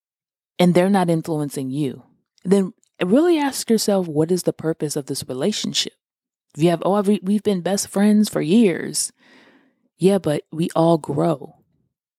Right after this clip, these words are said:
We all evolve into something different, something better.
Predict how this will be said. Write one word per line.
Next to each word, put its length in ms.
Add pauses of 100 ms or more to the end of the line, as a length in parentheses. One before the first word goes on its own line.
(140)
We 180
all 220
evolve 800 (540)
into 200
something 380
different, 480
something 300
better. 440